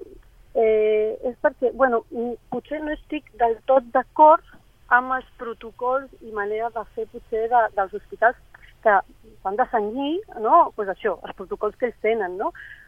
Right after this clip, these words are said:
Però estan, per la meva manera de pensar, crec que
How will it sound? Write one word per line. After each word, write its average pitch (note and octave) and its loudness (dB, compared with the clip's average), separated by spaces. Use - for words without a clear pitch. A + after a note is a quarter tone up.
Però D4 4
estan, D4 -12
per A3 -6
la G3 -2
meva A3 4
manera A3 -2
de B3 0
pensar, D4 -2
crec B3+ -8
que D#4 4